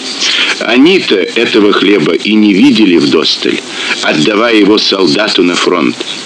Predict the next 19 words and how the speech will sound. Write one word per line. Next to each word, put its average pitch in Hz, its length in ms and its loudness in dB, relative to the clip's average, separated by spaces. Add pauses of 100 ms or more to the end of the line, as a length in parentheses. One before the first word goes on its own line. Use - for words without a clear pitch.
(340)
Опять-таки - 720 -4
нам, 78 360 -2 (180)
мужикам 73 600 -2
с 67 120 -2
винтовками. 65 580 -2 (1120)
Где 175 300 0
же 139 160 0
он, 104 180 2
памятник 71 840 -2 (140)
нашим 80 340 -2
женщинам? - 560 -2 (1120)
И 117 120 0
не 147 120 4
матери-героини, 127 1400 2 (480)
не 117 120 2
физкультурницы 139 1120 2
с - 100 -2
неизбежным 90 640 2
веслом, 78 500 0